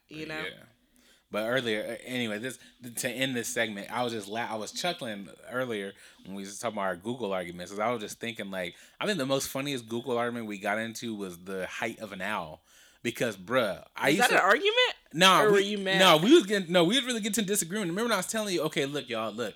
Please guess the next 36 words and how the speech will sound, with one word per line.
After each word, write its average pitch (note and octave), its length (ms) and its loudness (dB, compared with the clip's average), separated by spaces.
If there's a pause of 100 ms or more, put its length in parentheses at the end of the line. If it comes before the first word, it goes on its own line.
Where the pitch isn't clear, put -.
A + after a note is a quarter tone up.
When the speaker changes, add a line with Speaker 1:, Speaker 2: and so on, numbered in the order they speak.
(560)
Speaker 2:
I D3 120 -2
was D#3 200 -2
working, C#3 480 -4
this F3 160 -4
was, C3 200 -8
like, A#2 200 -2
Speaker 1:
He C4+ 100 2
Speaker 2:
our C4 60 -4
Speaker 1:
must B3+ 200 0
have A3 100 4
been, - 100 2
Speaker 2:
first - 140 0
Speaker 1:
he C#4 80 -2
Speaker 2:
year E4 80 4
of A#3+ 60 2
Speaker 1:
must A#3 160 0
have - 120 2
been F#3+ 100 4
Speaker 2:
marriage. D#3+ 80 4
Speaker 1:
upset. - 340 -4 (120)
Speaker 2:
No, G3+ 100 4
Speaker 1:
Oh, G3+ 40 8
Speaker 2:
thi-, G3 60 2
Speaker 1:
this C#3+ 80 0
is D#3 60 0
Speaker 2:
no, D#3 120 8
Speaker 1:
our G3 80 8
first - 340 0
year? D#4 120 0
Speaker 2:
this - 140 4
was E3+ 140 -2
our, C#3 220 2
this F3 240 -4
was, D#3 200 -6
well, G#3+ 200 -8
no, D4+ 160 -6